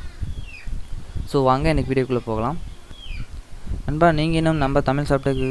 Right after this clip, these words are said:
சப்ஸ்கிரைப் பண்ணலைன்னா, கீழே உள்ள ரெட் கலர் பட்டனை கிளிக் பண்ணி சப்ஸ்கிரைப் பண்ணி சப்போர்ட் பண்ணுங்க நண்பா.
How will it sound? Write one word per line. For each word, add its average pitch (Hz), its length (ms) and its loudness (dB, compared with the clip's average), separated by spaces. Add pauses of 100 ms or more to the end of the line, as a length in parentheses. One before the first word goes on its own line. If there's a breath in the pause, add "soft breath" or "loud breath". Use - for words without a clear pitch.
(120)
சப்ஸ்கிரைப் 131 320 2
பண்ணலைன்னா, 127 300 0 (100)
கீழே 147 180 6
உள்ள 127 200 4
ரெட் - 180 0
கலர் 135 180 2
பட்டனை 120 240 -2
கிளிக் 123 200 0
பண்ணி 127 220 0
சப்ஸ்கிரைப் 131 360 -2
பண்ணி 120 200 -4
சப்போர்ட் 135 300 0
பண்ணுங்க 120 280 -2
நண்பா. 120 200 4